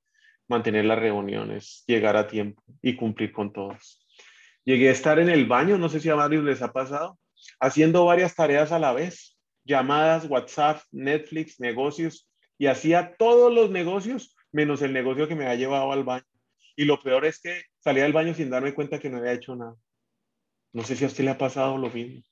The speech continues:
o si hoy vive así. Y estando en este estado que hoy vivo y que en el fondo de mi corazón a veces deseo, y que muchos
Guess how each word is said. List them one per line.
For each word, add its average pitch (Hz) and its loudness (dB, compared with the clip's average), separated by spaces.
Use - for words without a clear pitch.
o 127 0
si 117 0
hoy 113 4
vive 120 -2
así. 117 -12
Y 139 4
estando 185 6
en 220 6
este 220 4
estado 208 0
que 160 2
hoy 208 0
vivo 254 0
y 170 -4
que 131 -4
en - 0
el 135 4
fondo 147 2
de 185 2
mi 180 2
corazón 135 0
a 160 2
veces 170 2
deseo, 165 -4
y 143 -2
que 123 2
muchos 117 -2